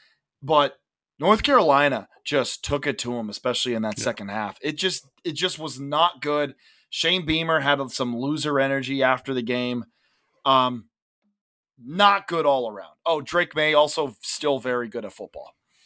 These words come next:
Speaker 2: Yeah. <laughs> No surprise there, right? But, uh,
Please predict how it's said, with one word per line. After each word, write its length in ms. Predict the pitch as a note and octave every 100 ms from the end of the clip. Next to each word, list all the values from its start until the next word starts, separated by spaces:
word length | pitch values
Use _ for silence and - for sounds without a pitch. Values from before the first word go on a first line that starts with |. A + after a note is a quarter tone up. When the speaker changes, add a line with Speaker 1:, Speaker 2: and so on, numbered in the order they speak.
| -
Speaker 2:
Yeah. 180 | A2 - - -
<laughs> 280 | D#3+ - D3+ - - - - -
No 120 | D3
surprise 420 | - C#3 C3 G#2+
there, 240 | G#2+ G2
right? 320 | F#2 F#2+ G2+ G#2
But, 220 | G2+ G2
uh, 340 | F#2+ F#2 F#2